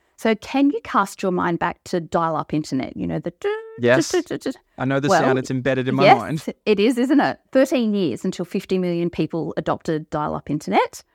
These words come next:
Speaker 1: Facebook took somewhere between two and four years. YouTube took less than two years. Angry Birds took thirty-five days to reach fifty million users. Pokemon Go took one to two days. Chat G P T had a hundred million users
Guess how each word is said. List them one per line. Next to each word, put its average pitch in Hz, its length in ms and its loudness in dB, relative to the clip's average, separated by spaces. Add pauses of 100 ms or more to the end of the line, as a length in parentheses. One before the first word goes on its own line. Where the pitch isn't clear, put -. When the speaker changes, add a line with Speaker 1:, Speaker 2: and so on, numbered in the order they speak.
(300)
Speaker 1:
Facebook 311 500 0
took - 280 -2
somewhere 208 500 0
between 190 340 -4
two 185 200 -6
and 180 100 -2
four 170 240 -4
years. 160 500 -4 (320)
YouTube 185 520 0
took - 220 -4
less 160 180 -4
than 156 120 -6
two - 160 -6
years. 151 360 -4 (500)
Angry 262 220 4
Birds 214 340 -2
took - 220 -8
thirty-five 185 560 0
days 220 460 -2
to - 140 -6
reach 180 280 -6
fifty 190 300 -4
million 170 440 -2
users. 202 720 -2 (320)
Pokemon 233 480 2
Go 180 240 2 (440)
took - 280 -2
one 180 180 2
to 175 100 -8
two 160 200 -4
days. - 480 -8 (560)
Chat - 240 -4
G 226 160 2
P 220 200 -2
T 302 540 -2 (140)
had 214 180 0
a 196 60 -2
hundred 226 480 -2
million 208 440 0
users 214 720 -2